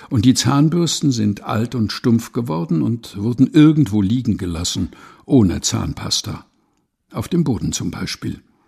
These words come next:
Und mit Wind, Regen und herabfallenden Blättern wurde die Zahnbürste vergraben.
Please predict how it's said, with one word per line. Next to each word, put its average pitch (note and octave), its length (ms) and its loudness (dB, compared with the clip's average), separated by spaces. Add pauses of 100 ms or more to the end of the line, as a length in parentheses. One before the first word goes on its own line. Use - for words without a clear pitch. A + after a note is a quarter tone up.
(720)
Und - 160 -6
mit F#2 200 0
Wind, E3+ 440 4
Regen A#2 480 2
und F#2+ 260 -4
herabfallenden G2 840 -4
Blättern C3 500 -2 (500)
wurde A2+ 440 2
die B2 240 -2
Zahnbürste G2 800 -4
vergraben. - 720 -8